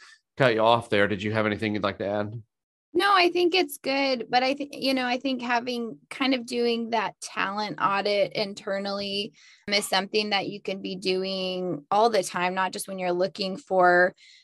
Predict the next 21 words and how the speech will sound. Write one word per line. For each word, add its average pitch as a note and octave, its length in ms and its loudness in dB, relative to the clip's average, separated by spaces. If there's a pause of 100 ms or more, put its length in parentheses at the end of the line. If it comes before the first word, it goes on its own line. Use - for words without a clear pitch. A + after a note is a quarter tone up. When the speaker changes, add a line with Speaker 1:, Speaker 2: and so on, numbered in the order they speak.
(220)
Speaker 2:
um, F3 340 0
a F3+ 100 4
new F#3 160 4
position. G3 540 2
I E3 140 -2
think F3+ 240 -4
making F#3 340 -6
sure - 200 -6
you F3 180 2
have F#3 220 -2
a F3+ 80 2
good F3 180 0
understanding F3 840 -4
of E3+ 400 -2 (340)
kind F3+ 140 -6
of F3 80 -2
the F3 100 0
players F3 460 2
on E3+ 140 -6
the E3 80 -4
field E3+ 560 0